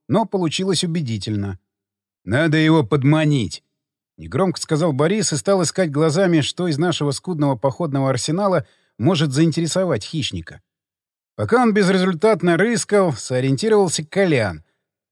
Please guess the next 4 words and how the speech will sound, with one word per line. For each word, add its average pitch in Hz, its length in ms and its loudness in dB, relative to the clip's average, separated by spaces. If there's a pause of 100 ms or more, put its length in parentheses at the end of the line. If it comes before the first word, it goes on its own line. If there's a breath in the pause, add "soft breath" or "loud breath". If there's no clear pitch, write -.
(140)
Хлопнул 175 480 2
упаковкой, 160 800 2
поддернул 135 680 0
брючины, 185 600 0